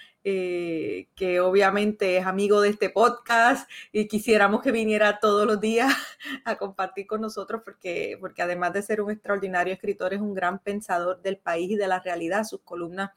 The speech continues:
en El Nuevo Día así lo demuestran. Y hablábamos acerca de cómo, eh, en los últimos años ha habido un recrudecimiento de esa mirada,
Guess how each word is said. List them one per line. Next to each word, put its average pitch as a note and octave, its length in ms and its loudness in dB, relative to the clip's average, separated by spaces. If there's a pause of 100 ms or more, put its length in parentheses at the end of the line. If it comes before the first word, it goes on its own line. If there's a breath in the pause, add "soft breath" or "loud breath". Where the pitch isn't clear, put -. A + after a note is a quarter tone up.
(400 loud breath)
en G#3+ 140 2
El G3 140 0
Nuevo F3+ 220 0
Día F3+ 180 2
así G3+ 160 -4
lo F#3+ 140 0
demuestran. F#3 680 -4 (500 loud breath)
Y A#3+ 300 0
hablábamos A3+ 800 4 (920)
acerca A#3 480 -4
de A#3+ 200 -2
cómo, A#3 600 -2
eh, F#3 380 -4
en G3+ 100 -2
los F#3+ 200 -4
últimos A3 400 -6
años A#3 360 -4
ha G#3 60 -4
habido G3+ 220 0
un A3+ 80 -4
recrudecimiento A3 1040 -2
de F3 140 -2
esa F3+ 200 -6
mirada, G3+ 760 4